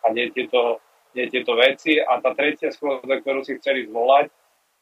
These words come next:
o tom trestnom zákone, no tak my tiež nie sme padnutí na hlavu, aby sme tejto vláde pomáhali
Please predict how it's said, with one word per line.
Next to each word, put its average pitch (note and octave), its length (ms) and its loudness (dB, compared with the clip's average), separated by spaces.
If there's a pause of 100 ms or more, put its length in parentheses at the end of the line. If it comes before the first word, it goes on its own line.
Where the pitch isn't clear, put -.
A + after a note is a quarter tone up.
o B2 160 -6
tom A#2 160 -6
trestnom C3+ 400 0
zákone, C3+ 480 2
no B2 160 -6
tak - 240 -4
my B2 160 -10
tiež D3 320 0
nie B2 80 -4
sme A#2+ 240 -10
padnutí B2 400 -2
na B2 240 0
hlavu, C3 160 4
aby A#2+ 240 -2
sme A#2+ 160 -6
tejto C#3+ 320 2
vláde A#2+ 480 2
pomáhali B2 720 -2